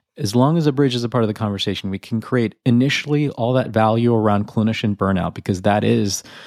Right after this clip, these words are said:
you know, the, the crisis right now that we need to address with this technology. But certainly,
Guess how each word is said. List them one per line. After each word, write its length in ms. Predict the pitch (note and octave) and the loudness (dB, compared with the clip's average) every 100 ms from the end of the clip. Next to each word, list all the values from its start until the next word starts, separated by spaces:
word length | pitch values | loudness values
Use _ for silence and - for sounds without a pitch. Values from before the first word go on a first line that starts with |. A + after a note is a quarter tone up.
| - _ | -20 _
you 80 | A2 | -4
know, 140 | G2+ F#2+ | -2 -2
the, 300 | F2+ F#2+ - | -6 -8 -8
the 180 | G#2 | -8
crisis 560 | G2+ - A2+ A2+ A2+ - | -6 0 2 2 0 2
right 180 | G2 F#2 | 0 2
now 380 | G2 F#2 F2+ F2+ | 2 2 0 0
that 220 | F#2 F#2 | -4 -2
we 100 | F#2+ | 0
need 260 | G2 G2 G2+ | 2 2 2
to 120 | F2+ | 0
address 540 | E2 F2 F2 F#2+ - | 0 0 -2 -4 -8
with 120 | F#2+ - | -8 -6
this 140 | F#2 | -6
technology. 760 | - F2+ F2+ F2+ F2+ F2 E2+ - - - - | -4 -4 -2 -2 -2 -6 -10 -12 -20 -18 -2
But 160 | A#2 G#2 | -2 0
certainly, 680 | - D#3 D#3 C3 A#2+ G#2+ | 0 2 2 4 4 0